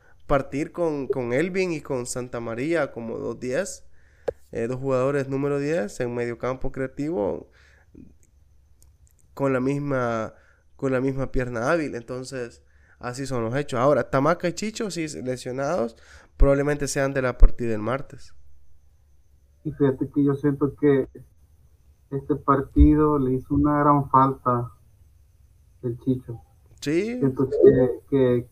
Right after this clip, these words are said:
Speaker 2: que es el único y siento que es la bujía de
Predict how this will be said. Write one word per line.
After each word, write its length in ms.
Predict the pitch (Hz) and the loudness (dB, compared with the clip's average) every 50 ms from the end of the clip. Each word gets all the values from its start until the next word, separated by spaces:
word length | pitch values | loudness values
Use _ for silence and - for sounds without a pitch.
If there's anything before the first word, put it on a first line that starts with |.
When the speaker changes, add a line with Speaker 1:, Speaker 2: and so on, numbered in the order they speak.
| _ | _
Speaker 2:
que 340 | - 131 127 123 123 120 120 | 0 2 4 4 4 4 2
es 300 | 113 104 - - 139 135 139 143 135 | 0 -2 -4 -4 0 2 4 4 4
el 120 | 131 131 | 6 6
único 500 | 139 151 165 165 160 156 156 147 143 139 | 6 6 8 6 6 4 4 4 6 6
y 60 | 131 | 4
siento 340 | - - 139 131 135 143 135 | 4 2 0 2 2 0 2
que 120 | - 151 | 2 2
es 40 | 143 | 4
la 160 | 147 147 143 | 6 6 6
bujía 420 | 143 139 131 123 123 139 139 143 139 | 6 6 4 4 4 4 6 6 6
de 400 | 131 127 123 120 113 113 - | 6 4 4 4 2 0 -2